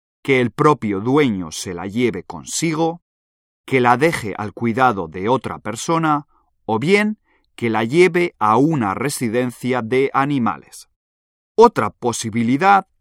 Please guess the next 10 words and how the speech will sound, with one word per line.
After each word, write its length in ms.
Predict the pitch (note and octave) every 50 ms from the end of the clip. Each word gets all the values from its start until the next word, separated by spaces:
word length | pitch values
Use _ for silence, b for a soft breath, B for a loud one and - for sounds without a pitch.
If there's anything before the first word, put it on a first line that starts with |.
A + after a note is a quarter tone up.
| _ _ _
es 280 | - E3+ D#3+ C3 - A2
la 140 | G#2 G2+
figura 600 | F#2+ - A2+ G#2+ G#2+ C#3+ E3+ F#3 F#3 G3 F#3 F3+ E3
del 260 | A#2+ G#2 A2+ A2+ G#2
cuidador 640 | - - - B2 A#2 G#2 A2 A2 B2 C#3 D3 D3+ -
profesional, 1000 | _ C3 B2+ A#2+ - C3 A#2 - - A#2 A2 A#2 C3+ C#3 C3+ A#2+ G#2 F2+ E2 _ _ _ _ _ _ _ _ _ _ _ _
que 120 | - G2+
se 260 | - - A#2 A2 A2+ -
ha 200 | C#3 C3+ C3+ B2
originado 840 | G2 G2 F#2 F#2+ A#2+ C3 - - E3+ D#3+ D#3+ D3+ C#3+ C#3 C#3+ C#3+ -